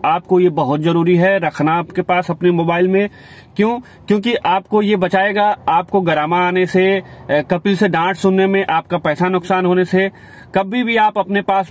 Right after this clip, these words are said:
पर्स नहीं रखते हैं, अपना जो है इकामा वगैरह आईडी नहीं रखते हैं, तब भी आपको जो है कि कोई दिक्कत नहीं होगी। आप कहीं भी रहें,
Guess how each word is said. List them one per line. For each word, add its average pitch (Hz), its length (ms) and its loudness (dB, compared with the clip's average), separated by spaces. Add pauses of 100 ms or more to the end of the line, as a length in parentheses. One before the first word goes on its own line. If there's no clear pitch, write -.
पर्स 190 240 -2
नहीं 185 180 4
रखते 202 260 0
हैं, 190 120 4
अपना 180 300 -2
जो 170 180 0
है 180 140 0
इकामा 170 400 -2
वगैरह 160 320 0
आईडी 165 360 -2
नहीं 170 160 2
रखते 196 260 -2
हैं, 190 180 0
तब 170 120 -2
भी 151 180 -2
आपको 175 480 0
जो 147 120 2
है 165 100 2
कि 160 80 -6
कोई 156 280 0
दिक्कत 175 300 -2
नहीं 180 160 2
होगी। 175 240 2
आप 156 200 -2
कहीं 156 280 2
भी 190 100 4
रहें, 190 300 2